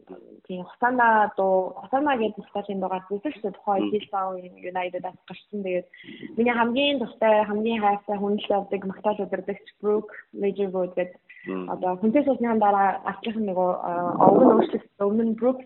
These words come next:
Speaker 1: Fraser гэдэг байсан. Тэгээд
Speaker 2: Мм.
Speaker 1: тийм дуучин байсан. Тэгээд яагаад тэр хүн бэ гэхээр, а, Hillsong United буюу Hillsong Worship болохоор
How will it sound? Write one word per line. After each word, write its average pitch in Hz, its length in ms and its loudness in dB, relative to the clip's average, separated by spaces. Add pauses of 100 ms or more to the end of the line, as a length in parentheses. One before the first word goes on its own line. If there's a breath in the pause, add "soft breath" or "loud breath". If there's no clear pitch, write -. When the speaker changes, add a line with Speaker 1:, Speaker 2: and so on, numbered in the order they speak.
Speaker 1:
Fraser 233 400 2
гэдэг 185 260 -4
байсан. 185 260 -6
Тэгээд 180 240 -2
Speaker 2:
Мм. 196 320 4 (360)
Speaker 1:
тийм 226 160 2 (240)
дуучин 196 380 -4
байсан. 190 240 -4
Тэгээд 180 240 0 (440 loud breath)
яагаад 269 420 4
тэр 254 80 0
хүн 226 240 -2
бэ 226 120 2
гэхээр, 196 360 -4 (680)
а, 185 440 0
Hillsong 269 480 -2
United 226 480 0
буюу 196 200 0
Hillsong 220 280 0
Worship 202 400 -2
болохоор 196 420 -4